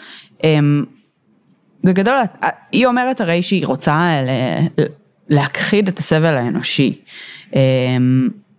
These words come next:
והר-, ובעצם הרבה מהעוקבים שלה מגיעים אליה מראש בגלל שהם אובדניים, בגלל שהם במצב קשה מאוד. היא עושה הרבה אירועי לייב כאלה על במה, אז, אה,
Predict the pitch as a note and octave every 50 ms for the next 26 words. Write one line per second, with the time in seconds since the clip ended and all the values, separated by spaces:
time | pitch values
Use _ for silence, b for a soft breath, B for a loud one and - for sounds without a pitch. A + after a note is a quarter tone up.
0 | _ _ - C#3+ C#3 C#3+ D3+ D3 D3 D3+ - - - - A#2+ F2 D#3 D#3+ D#3+ D#3+
1 | - A#3 - D#4+ C#4 A#3+ F#3+ E3 D#3+ G#3 A#3+ C4+ C#4+ A#3+ G3 - - E3+ G3+ A3
2 | B3 - A#3+ G3+ F3 D#3+ D3 C3+ C3+ - - - - G#3+ B3 C4 A#3+ G3+ E3+ D3+
3 | D#3 C#3 D3 E3 F#3+ A#3 A3+ G3 E3 D#3 - D3+ D3+ D#3 F3+ A#3 B3 - A#3 F#3+
4 | D#3 C#3+ D3+ D3+ C#3 C#3 C3+ C3 B2+ B2+ B2+ C3 B2 B2+ C3 D#3+ F#3 - A3 G3
5 | F3+ D#3 A#2 D3+ - C#3+ C3+ C#3+ - D3 - - C#3 C3 C3 B2+ B2 B2 A#2+ B2
6 | B2 C3+ C3+ B B B B B B B B B B - F3 E3 D#3 - G#3 G#3
7 | G3+ G3 F3 F3+ F#3 F#3+ F#3+ F#3 F3+ - - D#3 D3 D3 D3+ D3+ D3+ C3+ C#3 D3
8 | E3+ F#3+ F#3+ - A#3 G#3+ G#3 G#3 G3 F3 D3+ C3+ C3 B2 B2+ C#3 D#3+ A3 D#4+ -
9 | - _ _ _ _ _ _ - - _ _ _ _ _ _ _ _ _ _ E3
10 | D3+ C#3+ C3 C3 C#3+ C#3 C3+ C#3 C#3 C3+ C3+ C3+